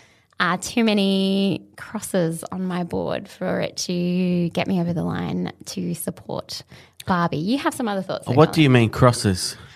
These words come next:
Speaker 1: As in, I, I, I just think I'm not a fan just at, at a core level. I do not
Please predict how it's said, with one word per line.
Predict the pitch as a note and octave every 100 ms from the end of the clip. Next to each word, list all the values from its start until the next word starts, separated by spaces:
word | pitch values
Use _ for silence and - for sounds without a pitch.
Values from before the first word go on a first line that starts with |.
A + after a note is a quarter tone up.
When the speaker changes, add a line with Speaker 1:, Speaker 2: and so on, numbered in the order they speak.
| -
Speaker 1:
As | - D#4+
in, | E4+ E4+ E4 E4
I, | C4 C4 C4
I, | - -
I | G#3 A3+
just | A#3+
think | A#3+ A#3 -
I'm | G#3 G#3+ A#3 A#3 A#3+ A#3+ -
not | G#3
a | G#3
fan | - G3+ G#3+ G3 F#3+ -
just | - G3+ - -
at, | G3 -
at | F#3 G#3
a |
core | F3 - - G#3+ G3+
level. | F#3+ G#3+ A3+ - F3+ -
I | F#3 F#3+ F#3+ F#3+ - - - -
do | G3+ G3+ G3+
not | G3 G3 G3 - - -